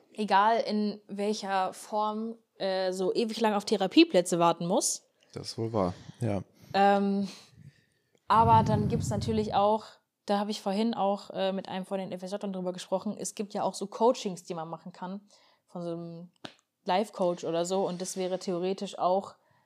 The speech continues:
Speaker 1: eine, ein Anfang, auch wenn das vielleicht, also, ne, das wird im ersten Moment wahrscheinlich nicht dein Problem lösen, ne, sowieso
Speaker 2: Ja.
Speaker 1: nicht. Aber es wäre zum Beispiel, wenn man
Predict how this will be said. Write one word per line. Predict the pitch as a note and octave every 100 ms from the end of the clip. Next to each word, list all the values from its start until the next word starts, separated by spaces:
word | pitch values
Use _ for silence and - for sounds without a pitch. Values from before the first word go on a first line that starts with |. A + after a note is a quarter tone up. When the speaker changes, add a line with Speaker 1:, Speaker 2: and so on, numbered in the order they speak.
| _ _
Speaker 1:
eine, | F#3 F#3 F3+ E3
ein | - F#3 -
Anfang, | G#3 A#3+ F#3 F3+ G3+ A3+
auch | G3 F#3+ G3
wenn | G3+ G3+ F#3+ - -
das | F#3 -
vielleicht, | G3 F#3 -
also, | F3
ne, | F3 F#3+
das | F#3+ - - _
wird | - F3 F#3 - - _ _ _ _ _ _ _ _ _ -
im | F#3+
ersten | D3+ G3 - F#3+
Moment | F#3+ F#3 F#3+
wahrscheinlich | F3+ F#3+ F3+ F3+ -
nicht | F3+ F#3 F#3+
dein | F3+
Problem | E3+ E3 F3 G3
lösen, | D3+ D#3 E3 F3+ G#3
ne, | G3+ E3 F#3+
sowieso | F#3 F#3 G3
Speaker 2:
Ja. | F#3+ G3
Speaker 1:
nicht. | F#3+ -
Aber | E3+ E3
es | E3 - - - E3+
wäre | A3 A#3 A#3 - _ _ -
zum | G#3 F#3+
Beispiel, | F#3+ B3 - A3+
wenn | G#3
man | F#3+ F#3+